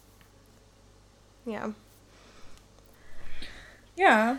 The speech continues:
Speaker 2: that's true. Yeah, this is actually, like, a really good, um, like, really good way to think that, like, yeah, this is not, your work is not your whole life. Even though I think, like, in the current system, uh, like,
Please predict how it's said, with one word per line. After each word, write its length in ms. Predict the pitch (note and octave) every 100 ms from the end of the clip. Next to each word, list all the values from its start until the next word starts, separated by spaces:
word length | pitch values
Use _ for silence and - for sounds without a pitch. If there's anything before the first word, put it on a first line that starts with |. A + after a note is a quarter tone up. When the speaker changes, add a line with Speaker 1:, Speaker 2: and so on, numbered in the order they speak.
| -
Speaker 2:
that's 200 | D4 D4
true. 160 | F4 C#4
Yeah, 200 | E4 D4+
this 200 | B3 D#4+
is 120 | G4
actually, 320 | F4 - D4
like, 180 | B3 A3+
a 80 | B3
really 240 | A3+ A3+
good, 480 | G3+ G3+ G3+ G#3 A3
um, 560 | - G3 G3 G3+ G3+ A3 - - - - - - - - - -
like, 180 | A3 G#3 - -
really 200 | B3 A#3+
good 220 | A3+ A3 G#3
way 160 | G#3
to 120 | G#3 A#3+
think 400 | G#3 G#3+ A#3 -
that, 200 | G3 G3
like, 160 | F3+ G#3 -
yeah, 160 | G3 F#3
this 240 | A#3 A#3
is 100 | G#3+
not, 360 | G3+ G3+ G#3 C4+ - - - - - - - -
your 140 | G#3+ G#3+
work 420 | A3 G#3 A#3 A#3+
is 160 | A3+
not 180 | G#3+ G#3
your 160 | F#3+ G3+
whole 200 | G3+ G3
life. 480 | F#3+ B3 D#4+ - - - - - - - - - - - - - - - - - - -
Even 500 | A#3+ A3 G#3+ G3 G#3+
though 180 | G#3 G3+
I 100 | A3
think, 180 | A3 G#3+
like, 200 | G3 G#3+
in 160 | G3+
the 80 | G#3
current 540 | B3 G#3 G#3 A3 B3
system, 680 | - A#3+ A#3+ - E4+ E4+ F4
uh, 340 | - - - -
like, 200 | G3+